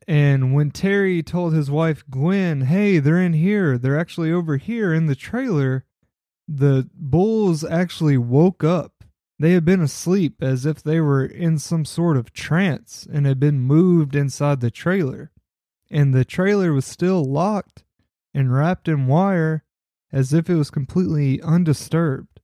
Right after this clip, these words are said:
I just can't explain this. I don't know how this is possible. It would have taken, you know, trained cattle herders to get those bulls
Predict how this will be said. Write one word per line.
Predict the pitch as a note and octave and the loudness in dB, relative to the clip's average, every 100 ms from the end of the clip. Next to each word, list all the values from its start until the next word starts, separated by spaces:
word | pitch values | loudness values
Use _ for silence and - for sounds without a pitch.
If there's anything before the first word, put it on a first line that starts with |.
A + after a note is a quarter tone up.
| _ _ _ _ _ _ | _ _ _ _ _ _
I | E3 G3+ | -2 0
just | F#3+ B2+ C3+ - - | 0 -2 -6 -12 -2
can't | F3 E3+ | 2 2
explain | C#3 - C#3+ D#3 C#3+ | 2 -2 0 2 2
this. | A#2 A2+ B2 - | 0 -4 -8 -6
I | C#3+ | 0
don't | F3 D#3 D3+ | 2 2 0
know | D3 C#3 | 0 2
how | B2+ C#3+ | 2 2
this | D3 D3+ - | 2 0 -4
is | C#3 | -10
possible. | - C3 D#3+ - F3 E3+ F3 F3 _ _ _ _ | -6 -4 -4 -6 -6 -4 -6 -8 _ _ _ _
It | D#3+ | 0
would | D#3+ E3+ | 4 6
have | D3+ C3+ | 4 2
taken, | - - D#3+ D3+ D3 C3+ A#2+ A#2+ _ _ - | -4 -2 -2 0 0 0 -2 -6 _ _ -4
you | D3+ | 0
know, | D3+ B2+ | 2 0
trained | - D#3 E3 F3+ F3+ E3+ C3+ - _ | -4 -2 0 2 2 0 -4 -10 _
cattle | - E3+ F#3+ D#3+ C3+ | -4 -2 0 0 0
herders | C#3+ C#3 C#3 C#3 B2 - - | 0 0 2 2 0 -6 -8
to | C#3 | -8
get | A#2 D3 D#3+ | -2 -2 -2
those | E3 D3+ B2+ | -2 -2 -2
bulls | A#2+ C#3+ D3+ C3 B2+ A#2 | 2 2 4 4 2 -2